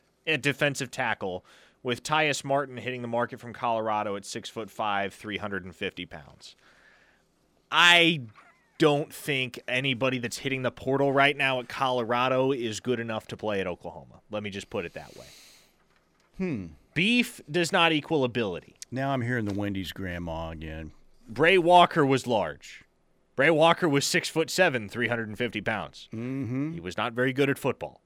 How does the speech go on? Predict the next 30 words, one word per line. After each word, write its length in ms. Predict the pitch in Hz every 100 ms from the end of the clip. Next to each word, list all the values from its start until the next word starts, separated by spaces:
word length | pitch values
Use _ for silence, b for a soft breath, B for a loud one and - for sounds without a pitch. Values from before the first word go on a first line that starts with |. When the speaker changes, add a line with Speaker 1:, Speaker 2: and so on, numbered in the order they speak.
| _ _ _ _ -
Speaker 1:
So, 340 | - 151 113 - _ _ _ _ _ _
beef 400 | 147 202 226 -
does 180 | 190 185
not 160 | 190
equal 300 | 185 175 190
ability. 480 | 170 160 143 92 78 _ _ _ _ _ _ _ _ _ _ _
Let's 200 | 95 -
all 100 | 143
be 140 | 147
mindful 420 | 151 151 139 131 107
of 80 |
that. 240 | 95 78 - - - - - - _ _ - _ _ - _ _
What's 220 | 123 196 -
the 80 |
current 300 | 196 240 226
running 260 | 165 226 233
back 240 | 214 180
list 180 | 190 175
for 100 | -
the 60 | 170
twenty-four 480 | 151 180 156 190 165
class? 340 | - 147 117
The 120 | -
three 200 | - 147
guys 280 | 143 151 143
at 60 | 139
the 40 |
top, 400 | 123 196 240 247 - b b b b b b
Caden 320 | - 143 127
Durham, 400 | 139 202 214 208